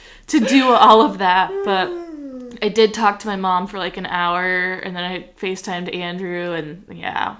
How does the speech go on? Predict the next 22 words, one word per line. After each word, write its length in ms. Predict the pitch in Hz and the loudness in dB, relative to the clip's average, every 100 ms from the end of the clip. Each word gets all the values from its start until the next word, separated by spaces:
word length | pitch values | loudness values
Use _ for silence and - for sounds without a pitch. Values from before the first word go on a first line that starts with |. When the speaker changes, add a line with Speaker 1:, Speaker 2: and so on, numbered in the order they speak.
| - | -18
Speaker 1:
what, 200 | 196 190 | -16 -10
and 100 | 220 | -8
then 120 | 185 180 | -8 -8
we 120 | 175 | -8
talked 320 | 180 170 180 | -4 -4 -4
for 100 | 196 | -10
a 40 | 190 | -6
good 180 | 214 | 0
hour 220 | 214 233 226 | 2 2 0
before 260 | 233 277 | -4 -4
recording. 400 | 240 302 349 220 | 0 2 2 2
Speaker 2:
Yes, 180 | 240 233 | 0 2
Speaker 1:
So 380 | 233 220 220 247 | 6 6 8 10
<laughs> 20 | 453 | 12
Speaker 2:
yes, 560 | 440 440 339 330 285 | 12 10 10 6 2
yes. 520 | - 226 233 - - - | -2 -2 -2 -6 -4 4
Speaker 1:
all 200 | 320 349 | 6 6
needed, 460 | 285 277 269 269 - | 2 0 2 0 0
all 180 | 233 233 | 0 0
Speaker 2:
Yeah. 100 | 208 | -2
Speaker 1:
necessary, 680 | 220 220 - 208 202 202 202 | -4 -6 -2 0 0 0 -2
but, 420 | 202 185 180 | -4 -8 -8